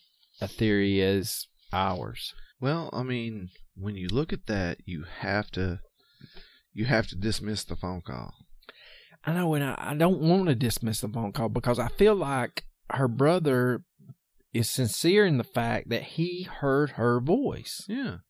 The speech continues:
Speaker 2: So if the phone call happened, which I believe it did, I don't, I don't know of any reason why he would lie about that. So I believe the phone call occurred. So it's either her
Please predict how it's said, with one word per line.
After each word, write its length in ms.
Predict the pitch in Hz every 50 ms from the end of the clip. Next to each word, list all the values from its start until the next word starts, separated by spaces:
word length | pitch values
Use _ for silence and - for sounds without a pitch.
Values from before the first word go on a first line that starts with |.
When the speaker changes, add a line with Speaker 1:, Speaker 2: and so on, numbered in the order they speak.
| _ _
Speaker 2:
So 220 | - - 143 135 127
if 100 | 110 -
the 120 | 120 107
phone 300 | - - 190 294 330 294
call 220 | - 156 101 98
happened, 520 | 143 123 98 98 95 - 80 80 104 113 - - - - - _ _ _ _ _ _ _ _ _ _ _ _ _ _ _ _ _ _ -
which 140 | - -
I 160 | 98 95 117 113
believe 280 | 104 123 123 123 110
it 120 | 104 - -
did, 320 | 110 101 92 - - - - _ _ _ - -
I 60 | 98
don't, 220 | 95 95 90 - - - - -
I 80 | 107
don't 200 | 104 107 82 -
know 360 | - 107 107 104 202 95 - - _ _ _ _ _ -
of 220 | 110 107 92 82 - -
any 320 | - 127 139 139 139 135 127
reason 480 | 120 123 127 127 123 120 110 110 107
why 200 | 107 104 101 104
he 100 | 107 104
would 160 | 95 - - 85
lie 200 | 92 95 92 85
about 300 | 78 76 76 73 - -
that. 200 | 69 69 - - _ - - - - - - -
So 160 | - - 170 180
I 40 |
believe 240 | 180 160 156 147 123
the 60 | 107
phone 220 | 95 - 120 113 107
call 220 | - 104 95 82 73
occurred. 340 | - - 65 62 - - - _ _ _ - - - - _ _ _ _ _ _ - - - _ _ _ _ _ _ _ _ _ _ _ _ _ _ _ _ _ _ _ - -
So 280 | - - 120 120 123 120
it's 140 | 110 -
either 340 | 110 123 123 123 113 113 90
her 420 | 113 - - 92 98 104 113 -